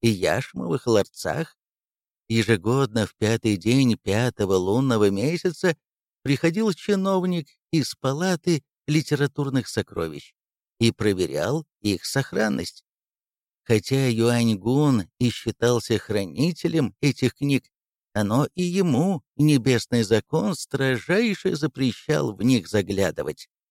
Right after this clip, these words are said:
Но вот однажды, когда в садах богини западного неба Си Ван Му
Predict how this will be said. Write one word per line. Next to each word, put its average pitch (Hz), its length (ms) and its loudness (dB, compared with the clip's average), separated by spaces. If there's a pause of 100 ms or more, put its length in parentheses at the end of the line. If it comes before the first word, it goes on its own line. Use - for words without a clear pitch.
(680)
Но 127 260 4
вот 117 260 2
однажды, 110 680 2
когда 107 400 2
в - 80 -6
садах 113 520 -2
богини 117 640 2
западного 117 760 -2
неба 120 680 -2
Си 123 540 -2
Ван 98 400 2
Му 175 320 2